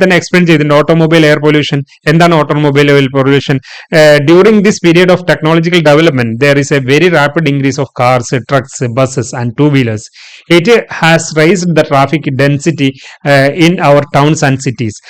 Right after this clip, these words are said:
അപ്പോൾ ടൗണിലും സിറ്റികളിലൊക്കെ ഈ കാറുകളുടെയും വാഹനങ്ങളുടെയൊക്കെ ആധിക്യം മൂലം പിന്നെ പല, uh, പിന്നെ ട്രാഫിക്കുകളും കാര്യങ്ങളൊക്കെ ഉണ്ടാകുന്നു. അതിലൂടെയൊക്കെ പുക വല്ലാതെ എമിറ്റ് ചെയ്യുന്നു. അപ്പോൾ അതുവഴി പിന്നെ, പിന്നെ നമ്മുടെ, uh, ക്ലൈമറ്റ് ചേഞ്ചസും അതേപോലെ തന്നെ എയറിന് പൊ-,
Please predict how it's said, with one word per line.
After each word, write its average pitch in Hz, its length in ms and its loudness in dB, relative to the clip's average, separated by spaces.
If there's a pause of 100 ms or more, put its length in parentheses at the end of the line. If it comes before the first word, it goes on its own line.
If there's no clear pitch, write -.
(200)
അപ്പോൾ 226 360 2
ടൗണിലും 190 420 4
സിറ്റികളിലൊക്കെ 165 680 0
ഈ 156 400 0
കാറുകളുടെയും 151 560 2
വാഹനങ്ങളുടെയൊക്കെ 143 920 0
ആധിക്യം 156 520 2
മൂലം 139 280 0 (380)
പിന്നെ 139 240 2
പല, 156 480 2 (140)
uh, 143 60 -2
പിന്നെ 143 200 -2
ട്രാഫിക്കുകളും 143 600 0
കാര്യങ്ങളൊക്കെ 139 400 0
ഉണ്ടാകുന്നു. 131 260 0
അതിലൂടെയൊക്കെ 147 500 0
പുക 135 320 0
വല്ലാതെ 143 500 2
എമിറ്റ് 135 240 -2
ചെയ്യുന്നു. 131 300 -2 (380)
അപ്പോൾ 143 200 2
അതുവഴി 151 500 2
പിന്നെ, 131 640 -2 (100)
പിന്നെ 127 220 -2
നമ്മുടെ, 135 600 0
uh, 127 80 -4 (100)
ക്ലൈമറ്റ് 143 360 0
ചേഞ്ചസും 135 500 -2
അതേപോലെ 135 400 0
തന്നെ 135 120 -2
എയറിന് 135 420 0
പൊ-, 135 300 -6